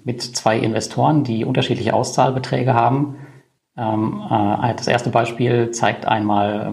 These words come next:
wie es aussieht, äh, wie sich entwickelt, wenn die beiden am gleichen Tag starten. Und, ähm, das zweite Beispiel zeigt einmal,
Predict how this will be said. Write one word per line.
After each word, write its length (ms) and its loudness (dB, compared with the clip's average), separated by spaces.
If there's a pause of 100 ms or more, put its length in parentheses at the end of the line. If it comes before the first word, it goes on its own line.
wie 60 -4
es 120 -4
aussieht, 540 -2 (480)
äh, 120 -10
wie 80 -6
sich 160 -2
entwickelt, 600 2 (120)
wenn 280 -2
die 60 4
beiden 240 4
am 80 0
gleichen 320 0
Tag 220 0
starten. 520 2
Und, 440 -2
ähm, 460 0 (280)
das 120 -12
zweite 240 0
Beispiel 420 0
zeigt 340 -2
einmal, 440 2